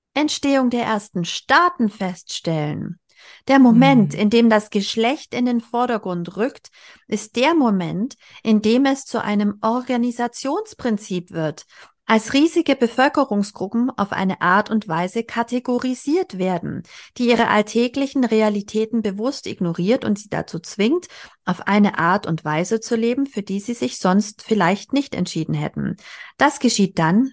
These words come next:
Speaker 1: wenn die Kategorie, der eine Person zugeordnet wird, die Art und Weise überschreibt, wie gese-, die Gesellschaft über das Individuum denkt. Und da wären wir jetzt also bei Menschen als Humankapital,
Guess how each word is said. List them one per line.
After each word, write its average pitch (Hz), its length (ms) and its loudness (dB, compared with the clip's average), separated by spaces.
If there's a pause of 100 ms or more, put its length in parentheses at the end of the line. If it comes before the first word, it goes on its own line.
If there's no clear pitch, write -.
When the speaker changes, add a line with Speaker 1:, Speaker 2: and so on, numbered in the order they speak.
Speaker 1:
wenn 202 120 2
die 190 120 0
Kategorie, 175 840 0 (320)
der - 140 -2
eine 170 240 0
Person 165 440 -4
zugeordnet 262 800 2
wird, 226 240 0
die - 140 -8
Art 185 240 -4
und 170 180 -8
Weise 175 320 -2
überschreibt, 175 720 -2
wie 180 120 -4
gese-, - 320 -6 (100)
die 185 80 0
Gesellschaft 175 720 0
über 196 200 0
das 180 180 -2
Individuum 160 760 0
denkt. 170 440 0 (640)
Und 202 120 4
da 196 140 4
wären 190 240 4
wir 240 100 4
jetzt 214 300 2
also 202 440 2
bei 175 520 0 (220)
Menschen 202 580 0
als 180 500 -2 (260)
Humankapital, 180 1300 2